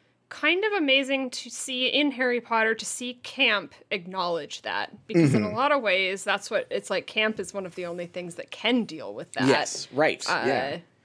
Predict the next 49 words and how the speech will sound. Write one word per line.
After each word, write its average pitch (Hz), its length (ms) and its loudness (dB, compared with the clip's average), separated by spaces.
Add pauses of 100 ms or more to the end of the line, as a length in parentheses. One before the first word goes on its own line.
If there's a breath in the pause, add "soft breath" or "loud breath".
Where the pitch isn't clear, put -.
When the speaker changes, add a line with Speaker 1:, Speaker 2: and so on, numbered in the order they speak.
(120)
Speaker 1:
in, 226 240 4
especially 220 800 -2
in 175 80 -6
a 165 60 -14
property 175 520 -8
like 160 300 -12
this. 185 720 2
Speaker 2:
Mm-hmm. 113 440 2 (200)
Speaker 1:
Um, 156 420 -10
and 180 160 -8
so 202 160 -4
to 214 100 -6
just 240 260 -8
see 294 180 -8
it, 180 160 0
I'm 180 160 -8
like, 202 400 -6 (500)
"That's 302 240 -8
great. 269 380 2 (480 loud breath)
Let's, - 400 -2 (100)
let's 254 240 2
all 269 360 4
stop, - 460 -2
like, 220 200 -12
pretending 208 560 -4
that 180 140 -12
that's - 280 -2
<laughs> 320 60 4
not - 100 2 (140)
the - 100 -4
case," - 180 6
Speaker 2:
Yeah, 269 560 8
I, 254 140 6
I 285 60 6
Speaker 1:
right? 427 200 8
Speaker 2:
think 427 220 4
that, 311 240 4
I 214 120 4
think 269 340 2
what 226 180 8
makes 175 360 2
this - 120 -2
so 135 160 0
fascinating 135 680 0
to 120 140 -2
me 127 280 2
is 123 160 0
that, 107 100 0
like, 127 360 4